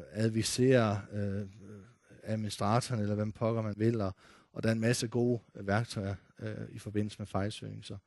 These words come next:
så der, der er de godt med der, det må man sige. Men, øh, der er også plads til lidt, øh, forbedringer der. Scribe Online, øh,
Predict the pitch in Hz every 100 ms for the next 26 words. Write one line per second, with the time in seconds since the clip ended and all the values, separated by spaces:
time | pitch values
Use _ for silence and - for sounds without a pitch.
0 | _ - - - _ _ - 120 117 117
1 | 135 131 120 123 120 110 104 107 113 _
2 | _ - 110 101 - 107 101 _ - _
3 | _ _ _ _ _ - 110 98 90 90
4 | 90 - 110 - 123 110 113 98 95 -
5 | 98 98 - 101 107 110 104 104 101 -
6 | _ _ _ _ _ - - - - -
7 | _ - 139 143 147 202 160 127 127